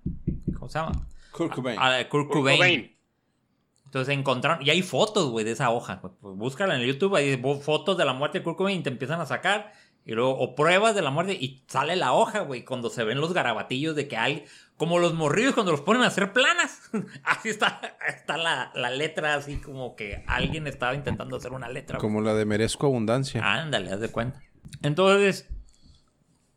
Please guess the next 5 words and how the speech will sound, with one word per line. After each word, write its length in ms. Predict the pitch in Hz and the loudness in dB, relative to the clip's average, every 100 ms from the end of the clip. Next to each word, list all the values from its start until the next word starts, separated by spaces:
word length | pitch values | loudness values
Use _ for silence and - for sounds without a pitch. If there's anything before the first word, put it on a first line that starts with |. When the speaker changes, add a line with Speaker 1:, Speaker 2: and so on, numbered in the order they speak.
| _ _ _ | _ _ _
Speaker 1:
empezaron 500 | - 220 220 202 277 | 0 4 6 6 6
a 80 | 285 | 6
rascarle, 760 | 233 220 - 262 220 196 190 _ _ _ _ _ _ _ _ _ _ _ | 4 2 2 2 4 0 -2 _ _ _ _ _ _ _ _ _ _ _
y 160 | 190 196 | 2 2
gente 500 | - 220 226 226 240 | 2 2 2 4 2